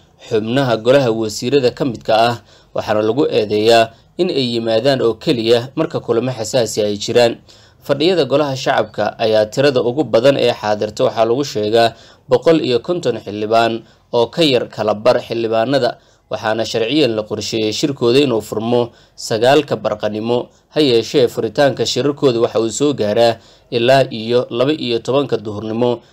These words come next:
tani oo lagu micneeyey habaacsanaan weyn oo golaha ka dhex jirta. Lama oga sida arrintan ay u saameyn doonto xildhibaanada Golaha Shacabka,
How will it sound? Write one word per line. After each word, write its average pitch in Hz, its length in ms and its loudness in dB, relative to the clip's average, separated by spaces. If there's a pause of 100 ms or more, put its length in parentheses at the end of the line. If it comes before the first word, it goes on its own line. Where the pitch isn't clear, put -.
(140)
tani 151 260 2
oo 127 160 4
lagu 120 240 0
micneeyey 113 680 0 (240)
habaacsanaan 113 720 2
weyn 120 360 2
oo 113 180 0
golaha 131 300 2
ka - 100 -6
dhex - 160 -8
jirta. 113 280 0 (480)
Lama 110 240 -2
oga 117 280 2
sida 120 280 -2
arrintan 135 400 0
ay 113 100 0
u 143 100 -2
saameyn 127 480 0
doonto 107 440 0
xildhibaanada 117 640 0
Golaha 123 300 -2
Shacabka, - 380 -4